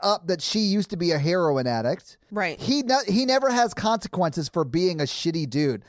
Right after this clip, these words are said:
Speaker 1: Like, you would think he would be one of the ones that gets killed, but he, he's not.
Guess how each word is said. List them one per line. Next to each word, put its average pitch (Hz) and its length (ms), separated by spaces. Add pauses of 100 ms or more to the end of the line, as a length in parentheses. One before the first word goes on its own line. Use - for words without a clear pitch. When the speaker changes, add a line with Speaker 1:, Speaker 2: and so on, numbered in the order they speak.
(160)
Speaker 1:
Like, 202 240 (180)
you 202 260
would 269 200
think 302 240
he 226 220
would 240 180
be 220 140
one 202 240
of 196 80
the 185 80
ones 175 300
that 156 180
gets 151 180
killed, 143 380
but 143 100
he, 202 200
he's 180 280
not. 147 300